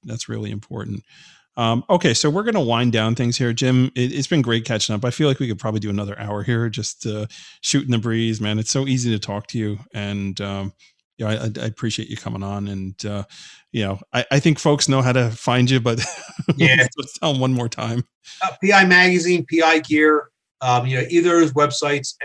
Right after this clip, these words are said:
Speaker 2: or if not, everyone knows my phone number is plastered all over the websites.
Speaker 1: Sure.
Speaker 2: You know, give me a call. I'm, I'm a regular guy. I, I was using equipment yesterday. I'll be using equipment tomorrow.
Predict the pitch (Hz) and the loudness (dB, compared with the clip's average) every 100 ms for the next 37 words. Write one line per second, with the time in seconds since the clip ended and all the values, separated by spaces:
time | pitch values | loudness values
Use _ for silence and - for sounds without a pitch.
0 | 143 - 165 - 151 151 156 165 180 160 | -8 0 0 2 0 2 2 4 4 4
1 | 156 151 143 135 147 139 135 127 123 - | 4 4 2 -2 -2 -4 -2 -4 -6 -2
2 | 131 131 - 127 131 131 123 120 117 117 | -2 -2 -2 -4 -2 -2 -2 -2 -2 -4
3 | - 117 113 - - - - 107 - - | -4 -6 -8 -12 -14 -10 -8 -8 -8 -2
4 | 175 190 190 - 147 143 143 127 139 143 | 2 6 6 4 -2 -2 -2 -4 -6 -4
5 | - 143 135 143 156 156 127 123 131 127 | -4 -4 0 0 4 2 2 0 2 0
6 | - 123 127 _ 127 131 127 117 139 175 | -4 -6 -8 _ -4 -2 -4 -4 0 2
7 | 175 165 165 180 147 147 175 - 170 180 | 2 0 -2 -4 -2 0 0 0 -2 0
8 | 165 127 135 170 160 151 - 160 147 135 | 0 0 0 0 0 -4 -4 -6 -6 -10
9 | 143 147 147 143 | -2 0 0 -4